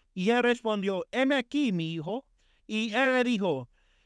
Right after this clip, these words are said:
"He aquí el fuego y la leña, mas ¿dónde está el cordero para el holocausto?". Y cuando llegaron al lugar que Dios le había dicho, edificó allí Abraham un altar,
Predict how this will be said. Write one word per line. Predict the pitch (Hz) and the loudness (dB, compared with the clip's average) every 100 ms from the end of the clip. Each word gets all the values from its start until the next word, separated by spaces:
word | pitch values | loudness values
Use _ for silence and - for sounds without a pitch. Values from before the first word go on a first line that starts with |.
| _ _ | _ _
"He | 220 | 0
aquí | 277 262 - 302 | 2 0 -2 0
el | 269 254 | 2 0
fuego | - 262 294 277 | 2 2 4 2
y | 220 | 2
la | 208 202 | 2 2
leña, | 214 262 233 196 | 0 0 0 0
mas | 202 190 160 - | 0 -2 -4 -8
¿dónde | 131 214 330 | 0 2 2
está | 349 320 | 0 0
el | 294 - | 0 0
cordero | 233 190 170 196 254 | 0 0 0 0 0
para | 254 226 208 | 2 2 2
el | 190 | -2
holocausto?". | 185 170 160 175 190 - - 320 294 _ _ _ _ _ _ _ _ _ _ _ _ _ _ | -2 -2 -2 -4 -4 -6 -8 -8 -10 _ _ _ _ _ _ _ _ _ _ _ _ _ _
Y | 226 214 | -4 -2
cuando | 226 240 233 | 0 2 2
llegaron | 226 220 240 285 294 254 | 2 2 2 2 2 2
al | 233 | 0
lugar | 226 202 240 262 - | 0 2 2 2 0
que | 208 | -4
Dios | 185 226 226 | -2 -2 0
le | 233 | 0
había | 220 233 220 | 0 2 0
dicho, | 196 226 - 277 262 - _ 180 | 0 -4 -2 -2 -2 -10 _ -2
edificó | 202 202 214 240 262 | 0 -2 -4 2 2
allí | 262 240 262 | 4 2 2
Abraham | 247 220 208 208 233 240 | 2 2 2 2 2 2
un | 233 | 2
altar, | 202 180 214 220 165 | 0 0 0 0 0